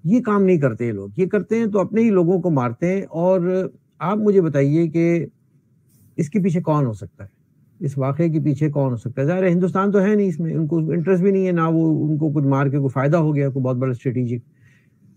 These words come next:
ये, ये एक तरह की, अ, ऐसी deep state बन गई है। मैं ये तो नहीं कहूँगा कि ये किसी एक ख़ास इदारे ने या पूरी फ़ौज ने या किसी एक general ने काम करवा दिया।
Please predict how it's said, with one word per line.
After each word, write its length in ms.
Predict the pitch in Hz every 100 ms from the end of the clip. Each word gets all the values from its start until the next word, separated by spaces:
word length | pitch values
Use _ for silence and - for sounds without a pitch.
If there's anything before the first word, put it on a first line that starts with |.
| _ - -
ये, 340 | 156 240 - - _ _ _ -
ये 300 | 175 202 226
एक 320 | - 196 190 190
तरह 180 | 190
की, 480 | 180 202 208 208 -
अ, 80 | 165 170 165
ऐसी 300 | - 156 208
deep 280 | 160 151 180
state 340 | 143 - 170 156
बन 220 | 139 135
गई 160 | 127
है। 300 | 107 107 117 - 233 202
मैं 160 | 135 139
ये 160 | 143
तो 120 | 147 180
नहीं 140 | 214
कहूँगा 240 | 185 185
कि 140 | 175 185
ये 140 | 180
किसी 240 | 165 147 170
एक 80 |
ख़ास 540 | 143 - 151 147 - _ -
इदारे 360 | 135 127 139
ने 140 | 139 143
या 80 | 135
पूरी 200 | 139 139
फ़ौज 360 | 139 120 135
ने 260 | 127 135 135
या 100 | 135
किसी 220 | 123 123
एक 100 | 127
general 320 | 104 113 135
ने 140 | 139 139
काम 220 | 123 120
करवा 220 | 107 104
दिया। 180 | 101